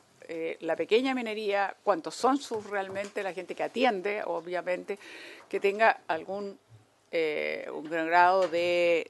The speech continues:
de responsabilidad con, con acciones que, que efectivamente pueden traer consecuencias y, y no son menores. Pero al mismo tiempo,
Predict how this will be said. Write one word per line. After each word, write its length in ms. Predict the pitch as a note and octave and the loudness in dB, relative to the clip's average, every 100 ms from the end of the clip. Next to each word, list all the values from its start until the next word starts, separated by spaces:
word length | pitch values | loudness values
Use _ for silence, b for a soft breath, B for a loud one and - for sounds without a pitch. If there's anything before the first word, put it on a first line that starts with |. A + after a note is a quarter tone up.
| D3 B2 | -10 -8
de 560 | C#3+ D3+ D3 D3+ - - _ | -6 -2 -2 -4 -8 -16 _
responsabilidad 920 | - F#3 - F3 - D#3+ D#3+ F3+ B3+ | -4 -2 0 0 0 -2 0 2 2
con, 360 | B3 G3 F#3+ F#3 _ _ _ _ | 0 -8 -10 -16 _ _ _ _
con 480 | - D#3 D#3 D3+ E3 | -8 -8 -8 -8 -4
acciones 540 | D#3 - A3+ G#3+ A#3 | -4 -2 -2 -2 -4
que, 420 | - F#3+ F3+ E3+ - | -4 -4 -2 -4 -8
que 320 | - E3 F3 - | -8 -6 -6 -8
efectivamente 720 | - D#3 - F3 F#3 F#3+ G#3 | -14 -14 -4 -4 -4 -6 -8
pueden 260 | D#3+ F#3 F3+ | -6 -6 -6
traer 240 | - F#3 | -4 -6
consecuencias 560 | F#3+ F#3 - F#3 F#3 - E3 | -6 -12 -8 -8 -8 -10 -10
y, 180 | E3+ D#3+ | -12 -10
y 20 | |
no 120 | D#3 | -10
son 200 | D#3 F3 | -8 -6
menores. 380 | F3+ B3+ G#3+ C3 B B B _ | 2 4 4 2 B B B _
Pero 140 | G3 | 2
al 80 | F#3 | 2
mismo 260 | A3+ A#3+ B3 | 2 2 4
tiempo, 440 | A#3+ A3+ A#3 | 4 4 2